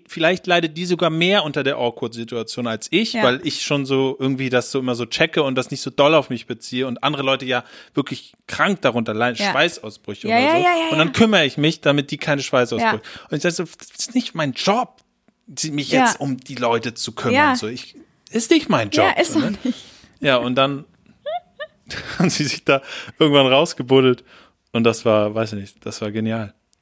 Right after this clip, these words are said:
Speaker 1: Das war herrlich.
Speaker 2: Oh, das muss ich mal probieren. Ich hab es meistens
Speaker 1: Das war herrlich. Einfach in der Stille verweilen.
Speaker 2: Ja, einfach dann so, „Ja, gut.“
Speaker 1: <laughs> Ein Kumpel von
Speaker 2: Dann
Speaker 1: mir, Justin, Shoutout an Justin,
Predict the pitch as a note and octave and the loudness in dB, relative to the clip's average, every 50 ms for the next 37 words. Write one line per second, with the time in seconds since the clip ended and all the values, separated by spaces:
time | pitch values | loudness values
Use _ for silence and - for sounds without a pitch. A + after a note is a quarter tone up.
0 | _ - - A2 G#2+ - G#2+ G#2 A2 A2+ A#2+ A#2 G#2 G2+ - - _ - B3 A#3 | _ -18 -14 -14 -10 -6 -6 -4 -2 -2 -4 -4 -6 -8 -12 -14 _ 0 2 4
1 | B3 B3+ B3+ C4 C4+ C4+ C#4+ C4 B3+ A#3+ A#3 G#3+ G#3+ G#3 A3 A3+ A3 G3+ G3+ A3+ | 4 4 2 2 2 2 2 2 2 0 2 2 0 0 0 0 0 -2 -4 -6
2 | - _ _ _ _ _ _ _ _ _ - A3 - C4 C4 C4 C4+ B3 - B3 | -8 _ _ _ _ _ _ _ _ _ -8 -6 -2 -2 -2 -2 -4 -2 0 2
3 | A#3+ A#3+ B3 - B3+ B3 A#3+ - - - - - - B2+ A2+ A#2 B2+ C3+ B2 A2 | 2 2 2 2 2 2 2 0 -2 -4 -6 -4 0 2 4 4 4 2 2 0
4 | - - A#2 B2 C3+ C#3+ D#3 - - C3+ C3+ C3 C3 - - D3 C3+ C#3 C3 - | -4 -4 -2 -2 0 0 -2 -4 -4 -4 -2 -2 -2 -2 -2 -2 -2 -2 -2 -2
5 | B2+ A#2+ A#2 A#2 A2 G#2+ G2 G2 - - A#3 B3 C4+ C#4 C4 - A3+ C#4+ - D#4 | -4 -4 -2 -2 -2 -4 -6 -10 -10 -6 -2 0 2 2 2 2 2 0 0 0
6 | D4+ D4+ D4 C#4+ C4+ C#4+ D4 C4+ E4 F4+ F#4 F4+ G#4+ G#4 - - - - - - | 0 0 0 2 2 0 0 2 2 2 4 6 6 4 4 4 0 -2 -4 -10
7 | - _ - - - _ _ _ _ _ _ _ _ _ - - C4+ C4+ C4 A#3+ | -10 _ -10 -10 -10 _ _ _ _ _ _ _ _ _ -12 -12 -10 -10 -10 -12
8 | A3+ - _ _ _ _ _ - G#3 C#3+ C#3+ - - D#3+ D3+ C#3+ C#3+ C#3 - C4+ | -14 -18 _ _ _ _ _ -12 -10 -10 -4 0 0 2 2 0 -2 -2 2 4
9 | C4+ C#4 D4 D4+ C#3+ D3 D#3 E3 - - - - _ _ _ - B2+ C3+ - - | 4 4 4 4 2 2 0 -2 -6 -18 -20 -20 _ _ _ -2 -2 -2 -2 -4
10 | - C#3 C#3 D3+ E3 - - - B2+ A#2 A2+ A#2 A#2 A#2+ A#2 A2 G#2+ - A#2 A#2 | -6 -4 -4 -4 -6 -8 -6 -2 0 2 4 4 2 0 -2 -4 -2 0 0 0
11 | A#2+ - - - C3+ D3+ D#3 | 0 -2 -6 -8 -8 -8 -10